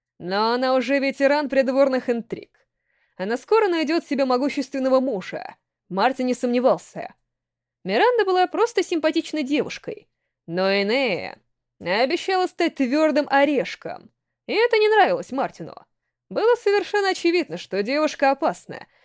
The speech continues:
и уже имеет опыт в обращении с мужчинами. Мартин решил не забывать об этом.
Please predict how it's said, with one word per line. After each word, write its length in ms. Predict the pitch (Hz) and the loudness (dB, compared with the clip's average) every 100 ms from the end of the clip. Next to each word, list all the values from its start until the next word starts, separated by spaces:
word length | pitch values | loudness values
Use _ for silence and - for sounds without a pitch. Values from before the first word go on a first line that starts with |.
| _ | _
и 160 | 185 254 | -6 -2
уже 200 | 370 381 | 0 2
имеет 500 | 403 415 349 175 - | 2 2 2 2 0
опыт 300 | 302 190 175 | -2 -2 -2
в 40 | |
обращении 500 | 185 220 226 285 269 | 0 2 2 -2 -2
с 100 | 254 | -2
мужчинами. 800 | 254 262 - 254 165 160 - - _ _ _ _ _ _ _ _ | -2 -2 -4 -4 -4 -6 -10 -16 _ _ _ _ _ _ _ _
Мартин 480 | 156 175 208 226 294 | -6 0 0 0 0
решил 520 | 285 277 - 311 311 _ | 0 -2 -4 -4 -6 _
не 220 | 220 220 | -4 -2
забывать 560 | 214 233 262 247 170 180 | 2 4 4 2 0 -2
об 140 | 180 | -4
этом. 380 | 151 - - | -6 -10 -18